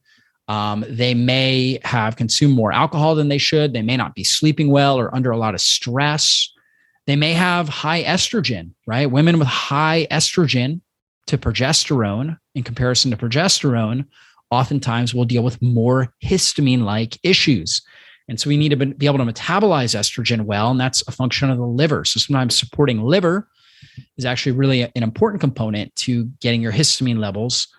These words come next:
under control. And that's one of the things, you know, my team does, my health coaching team does when we're working with people with histamine intolerance, we support the liver. So important for helping to break down estrogens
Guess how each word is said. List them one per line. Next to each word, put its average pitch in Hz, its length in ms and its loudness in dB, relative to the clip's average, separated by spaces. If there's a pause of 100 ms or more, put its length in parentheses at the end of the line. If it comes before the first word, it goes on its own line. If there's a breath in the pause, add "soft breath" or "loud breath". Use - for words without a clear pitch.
(240 soft breath)
under 107 220 -6
control. 139 600 0
And 98 80 -6
that's 104 220 -8
one 117 100 -2
of 110 100 -4
the - 80 -14
things, 107 500 -4 (340 loud breath)
you 123 80 -8
know, 110 60 0
my 131 180 2
team 123 300 2
does, 107 320 0
my 113 120 0
health 117 220 0
coaching 107 360 -4
team 101 260 -6
does 101 360 -4
when 123 100 0
we're 110 140 -2
working 110 300 -2
with 95 120 -6
people 98 240 -6
with 90 80 -6
histamine 110 280 -2
intolerance, 98 460 -2
we 170 60 0
support 170 320 0
the 160 80 -2
liver. 160 340 0 (420 soft breath)
So 170 180 0
important 147 400 0
for 123 180 0
helping 135 480 2
to - 180 0
break 120 300 -2
down 127 200 0
estrogens 113 760 -2